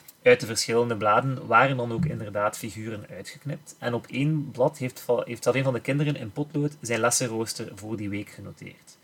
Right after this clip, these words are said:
Op andere bladen staat er dan weer in het groot Anglais en Français. En dat zullen waarschijnlijk pennenprobeersels zijn, of ja, misschien een, was het register wel een geïmproviseerde map. We weten het niet,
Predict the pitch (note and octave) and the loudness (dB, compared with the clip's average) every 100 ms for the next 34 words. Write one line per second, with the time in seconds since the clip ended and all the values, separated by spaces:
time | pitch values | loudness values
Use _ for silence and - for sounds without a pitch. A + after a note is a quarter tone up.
0 | - - - - - - G#2+ C3+ C#3+ A#2+ | -20 -20 -20 -14 -10 2 4 4 2 0
1 | A#2 A#2+ B2+ - B2 A#2 A2 A2 A2 G#2 | 2 2 2 -2 -2 0 0 0 -2 -6
2 | - A2+ B2+ - G#2+ G2+ G2 A2+ C3+ A2 | -4 -2 -2 -6 -10 -8 0 4 4 0
3 | G#2+ - G2+ F#2+ - A2 B2+ - - - | -10 -12 -10 -4 -2 0 0 -2 -14 -20
4 | - - - B2+ B2+ B2+ A#2+ - C#3 C3+ | -20 -20 -6 0 4 6 6 4 2 2
5 | A2+ C#3 - D3+ D3+ D#3 E3 D#3+ D#3 D#3 | 2 2 0 0 0 -2 -2 -2 0 0
6 | D#3+ B2+ A2 G#2+ A2 B2+ A2+ - A#2+ A2+ | 0 -2 -2 0 2 2 0 -4 -4 -6
7 | A2 A2 G#2 A#2 A2+ G#2+ - - - - | -10 -12 -14 -6 -4 -4 -10 -14 -14 -16
8 | G2 B2+ - B2 A2+ G#2+ A#2 A2+ - G#2+ | -8 -4 -2 0 0 0 -6 -10 -10 -8
9 | G2+ G#2+ G#2 A#2 - _ _ _ G#2 A#2 | -8 -8 -6 -6 -8 _ _ _ -2 0
10 | A2+ A#2+ G#2+ | 0 -2 -4